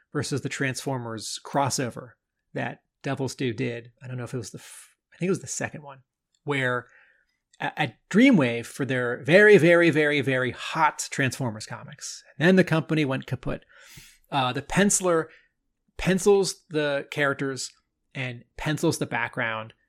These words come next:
but the background can be a little softer and even rendered or shaded. And the characters are inked,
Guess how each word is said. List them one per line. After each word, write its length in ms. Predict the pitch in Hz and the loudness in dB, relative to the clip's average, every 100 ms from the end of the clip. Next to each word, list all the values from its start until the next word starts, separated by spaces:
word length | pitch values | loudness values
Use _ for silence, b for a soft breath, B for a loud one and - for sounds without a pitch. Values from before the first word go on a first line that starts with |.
| _ _ _ - | _ _ _ -8
but 240 | 139 127 _ _ | -6 -6 _ _
the 80 | 120 | -2
background 420 | 175 190 196 175 | 2 2 2 0
can 120 | 165 | 0
be 80 | 151 | 0
a 80 | 143 | 0
little 140 | 151 | 0
softer 540 | - 151 139 - 135 127 | -2 -2 -2 -4 -4 -4
and 160 | 131 | -4
even 380 | 127 127 127 120 - | -4 -4 -6 -8 -12
rendered 420 | 135 143 139 131 | -6 -2 0 -2
or 80 | 123 | -4
shaded. 520 | - 135 120 113 107 _ _ _ _ _ _ - | -4 -2 -2 -6 -12 _ _ _ _ _ _ -8
And 300 | 135 127 127 - | -6 -6 -10 -10
the 80 | 143 | -8
characters 500 | - 196 220 226 160 | -2 0 2 4 2
are 160 | 131 - | 0 -4
inked, 480 | 165 220 - - | -4 -2 -4 -10